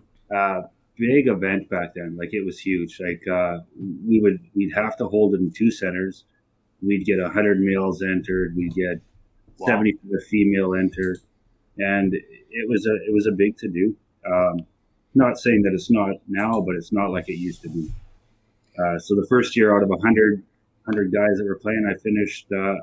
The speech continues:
Speaker 1: eleventh. I finished alternate that year, uh, with my buddy Reno Sacchero shooting a three eighty his last game to knock me off, off that team.
Speaker 2: Wow.
Speaker 1: And, uh, so that, that kinda drove me to get a little bit better and make sure that I never missed a team again. So that,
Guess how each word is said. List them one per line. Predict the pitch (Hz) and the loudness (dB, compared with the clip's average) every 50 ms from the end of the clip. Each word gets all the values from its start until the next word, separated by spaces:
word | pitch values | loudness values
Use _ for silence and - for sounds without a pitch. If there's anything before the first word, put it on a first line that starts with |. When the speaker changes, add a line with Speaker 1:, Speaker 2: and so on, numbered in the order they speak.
| 98 104 | -4 -2
Speaker 1:
eleventh. | 104 104 101 87 85 78 - | 0 0 0 -2 -4 -8 -10
I | 85 - - | -10 -10 -8
finished | 95 92 85 - | -6 -6 -6 -6
alternate | 92 90 95 85 - - 87 85 80 | -4 -4 -4 -6 -6 -8 -10 -10 -10
that | 87 85 - | -12 -12 -14
year, | 82 80 82 - _ _ _ _ _ _ _ _ _ _ _ _ _ _ - 90 | -14 -16 -18 -20 _ _ _ _ _ _ _ _ _ _ _ _ _ _ -6 -4
uh, | 87 85 85 | -4 -2 -2
with | 85 87 87 - - | -2 -4 -4 -4 -2
my | 92 87 | -2 -2
buddy | 85 90 95 95 92 87 | 0 2 2 4 4 4
Reno | 90 92 92 92 | 4 4 4 4
Sacchero | 90 87 - 87 85 92 90 87 87 87 85 | 2 0 -4 -8 -6 -4 -2 0 0 -2 -2
shooting | - 98 92 85 85 | -2 -2 -2 -2 -4
a | 82 | -6
three | - - 92 87 90 | -4 -2 0 0 2
eighty | 90 90 | 2 0
his | 85 85 - | 0 -2 -4
last | 87 82 82 - | -6 -6 -6 -6
game | - 87 82 | -8 -8 -6
to | 78 85 | -4 -4
knock | 85 82 85 85 - 85 | -4 -4 -4 -6 -8 -10
me | 82 82 | -10 -10
off, | 80 78 - - | -10 -14 -14 -12
off | - 87 82 - - | -12 -12 -12 -12 -12
that | 85 78 - _ | -14 -14 -12 _
team. | - 82 78 73 - - - _ _ _ _ _ _ _ _ | -8 -8 -8 -8 -10 -16 -20 _ _ _ _ _ _ _ _
Speaker 2:
Wow. | - 120 110 - - - 82 80 78 78 - _ _ _ _ _ _ _ _ _ _ _ _ _ - | -14 -14 -14 -14 -16 -14 -12 -12 -12 -12 -14 _ _ _ _ _ _ _ _ _ _ _ _ _ -2
Speaker 1:
And, | 98 98 98 98 98 95 95 95 95 | 0 2 4 6 6 6 6 6 4
uh, | 95 95 92 90 90 92 87 | 4 4 4 4 2 2 0
so | - - 101 98 | -4 0 2 4
that, | 98 95 92 90 - - - - _ - - - | 4 4 4 2 -2 -6 -20 -20 _ -20 -10 -6
that | 120 113 - | -4 -4 -2
kinda | - 113 104 98 85 | 0 2 2 2 4
drove | 95 98 98 | 4 4 4
me | 98 95 | 4 4
to | 90 90 | 4 2
get | 95 95 | 2 2
a | 92 90 | 2 2
little | 92 92 90 | 2 2 0
bit | 87 90 85 | 0 -2 -4
better | 85 92 95 104 104 | -4 -2 -2 0 0
and | 92 92 | 2 2
make | 95 92 - | 0 0 -2
sure | - 95 90 | -4 -6 -6
that | 87 85 | -6 -6
I | 85 | -4
never | 87 92 87 87 87 87 | -2 -2 -2 -2 -2 -2
missed | 90 85 - - | -2 -4 -6 -10
a | 78 | -10
team | - 98 92 90 87 | -6 -4 -4 -2 -4
again. | 85 85 92 101 113 117 | -4 -4 -4 -4 -4 -6
So | - - 95 | -6 -8 -10
that, | 90 90 90 87 90 85 | -8 -8 -10 -10 -12 -18